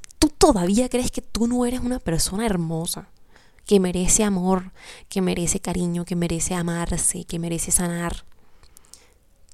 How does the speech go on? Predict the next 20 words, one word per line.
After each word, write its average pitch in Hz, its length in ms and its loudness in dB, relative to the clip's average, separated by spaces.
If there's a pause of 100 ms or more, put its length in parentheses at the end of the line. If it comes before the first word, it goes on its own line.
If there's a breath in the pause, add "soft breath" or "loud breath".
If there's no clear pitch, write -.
(120)
Tú 320 140 2
lo 311 140 2
eres, 254 360 -4
rey, 175 340 -2 (100)
reina, 233 360 -4
tú 302 180 -6
lo 330 240 0
eres. 359 640 -4 (280 loud breath)
¿Y 214 80 0
sabes 311 200 4
por - 180 -2
qué? - 320 -8 (880 soft breath)
Primer 262 280 6
indicio 262 640 4 (280)
de 180 140 -4
que 165 200 -4
eres 170 140 -2
una 226 140 -4
personita 170 480 0
hermosa, 175 480 -2